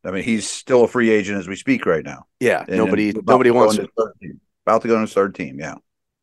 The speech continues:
Speaker 2: In twenty nineteen, Devin White went fifth. And there are people out there who still think that Devin White is some kind of stud player. And
Speaker 1: Right.
Speaker 2: I, I'm tell-, I'm here to tell you, folks, that is not the case.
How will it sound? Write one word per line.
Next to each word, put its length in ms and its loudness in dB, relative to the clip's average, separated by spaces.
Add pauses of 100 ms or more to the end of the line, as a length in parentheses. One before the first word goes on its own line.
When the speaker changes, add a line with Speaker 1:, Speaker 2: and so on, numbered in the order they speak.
(280)
Speaker 2:
In 140 4
twenty 340 6
nineteen, 680 4
Devin 340 6
White 240 2
went 200 -10
fifth. 680 -8 (1160)
And 140 0
there 180 8
are 60 4
people 360 4
out 160 6
there 220 6
who 140 2
still 280 2
think 280 0
that 140 -2
Devin 340 0
White 220 0
is 80 -6
some 200 -6
kind 200 -4
of 80 -8
stud 340 -4
player. 420 -4 (720)
And 300 -2
Speaker 1:
Right. 220 4
Speaker 2:
I, 240 -10
I'm 80 -4
tell-, 200 6
I'm 100 4
here 120 6
to 60 -2
tell 180 4
you, 100 6
folks, 280 0
that 260 0
is 200 -8
not 340 -6
the 100 -12
case. 540 -2